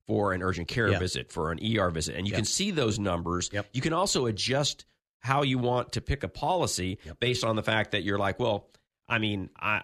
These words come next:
Speaker 1: I'm one of those people. I'm a hypochondriac. And I'm gonna be, <laughs> I'm gonna be going here.
Speaker 2: Right, right,
Speaker 1: So I
Speaker 2: right.
Speaker 1: need to make sure this is where I'm going and this is what I'm paying."
Speaker 2: Exactly.
Speaker 1: You know, versus somebody who's like, "You know what? I'm really comfortable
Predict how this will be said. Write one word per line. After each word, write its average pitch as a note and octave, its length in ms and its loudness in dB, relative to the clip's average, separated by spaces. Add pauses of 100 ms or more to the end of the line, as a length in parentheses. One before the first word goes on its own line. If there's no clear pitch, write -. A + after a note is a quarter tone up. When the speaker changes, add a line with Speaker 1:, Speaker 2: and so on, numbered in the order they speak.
Speaker 1:
I'm B2 180 2
one B2+ 100 4
of A#2+ 80 2
those A2+ 160 2
people. A2+ 340 0
I'm G2+ 140 2
a F#2+ 40 2
hypochondriac. G#2 680 2
And G#2 80 0
I'm F#2+ 60 -2
gonna G2+ 200 2
be, C#3+ 140 2
<laughs> A#2 80 -2
I'm C3 120 4
gonna B2 100 2
be A#2+ 80 2
going B2 300 2
here. A#2+ 220 4
Speaker 2:
Right, E3+ 320 6
right, C#3 140 4
Speaker 1:
So C3+ 140 6
I A#2+ 180 4
Speaker 2:
right. C#3 60 4
Speaker 1:
need C3+ 180 4
to A#2+ 40 2
make A#2 180 0
sure A#2+ 400 2 (180)
this A#2 180 0
is A2+ 100 -2
where A2+ 180 2
I'm G#2+ 100 0
going G#2 340 0
and G2 120 0
this G#2+ 100 0
is - 80 -6
what G2 140 0
I'm F2+ 120 -2
paying." G#2 460 -2 (120)
Speaker 2:
Exactly. F#2 340 -4
Speaker 1:
You G2 60 0
know, G#2 40 2
versus A2 340 0
somebody G#2+ 280 0
who's G#2 180 -2
like, G#2 180 2
"You A#2+ 80 0
know B2 80 2
what? B2 160 2
I'm A2 140 2
really A#2+ 160 0
comfortable G#2 640 -4